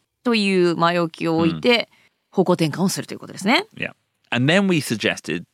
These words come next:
Speaker 2: that you follow up with a phrase such as, Hmm, I think maybe we've lost sight of the main discussion.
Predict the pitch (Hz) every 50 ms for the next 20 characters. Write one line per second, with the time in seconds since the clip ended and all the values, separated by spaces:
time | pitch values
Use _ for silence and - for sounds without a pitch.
0 | - - 98 - 98 101 95 - - 120 110 107 101 101 98 - - - 95 92
1 | 87 87 95 - _ _ _ _ _ _ _ _ _ _ _ - - - - -
2 | 123 113 113 104 - - - 95 - - - 104 90 90 85 85 - - _ -
3 | - _ _ _ - 165 170 156 143 127 113 104 95 - 107 - _ _ _ _
4 | _ - - 110 113 - - 180 190 185 - - - 127 135 151 156 156 165 160
5 | 151 147 139 127 113 113 120 143 139 - - - - 113 107 104 - - - -
6 | - 95 95 92 90 95 92 87 87 - - - 78 - - - - -